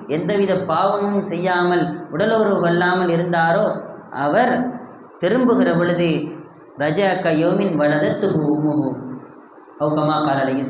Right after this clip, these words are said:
ஸலாத்து வஸலாம். ஸல்லல்லாஹு அலைஹி வஸல்லம் சொன்னாங்க, "எந்த ஒரு நபர் ஹஜ்ஜி செய்வாரோ, அவர் திரும்புகிற பொழுது, ஹஜ்ஜி செய்துவிட்டு திரும்புகிற பொழுது, அன்று பிறந்த பாலகனை போன்று திரும்புகிறார்."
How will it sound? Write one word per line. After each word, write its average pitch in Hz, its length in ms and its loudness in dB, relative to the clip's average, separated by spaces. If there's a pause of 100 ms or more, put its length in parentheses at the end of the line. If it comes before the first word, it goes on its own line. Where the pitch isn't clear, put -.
ஸலாத்து 120 340 -8
வஸலாம். - 400 -14 (200)
ஸல்லல்லாஹு 175 300 0
அலைஹி 156 120 0
வஸல்லம் 151 180 -6
சொன்னாங்க, 139 300 -2 (480)
"எந்த 208 420 2
ஒரு 156 160 2
நபர் 151 360 2 (220)
ஹஜ்ஜி 170 400 -2 (100)
செய்வாரோ, 160 540 2 (360)
அவர் 165 380 0
திரும்புகிற 247 600 2
பொழுது, 185 320 0 (300)
ஹஜ்ஜி 220 300 0
செய்துவிட்டு 247 480 0
திரும்புகிற 214 480 2
பொழுது, 190 320 0 (360)
அன்று 202 600 0
பிறந்த 233 420 2
பாலகனை 196 920 0
போன்று 170 360 -2
திரும்புகிறார்." 139 680 -2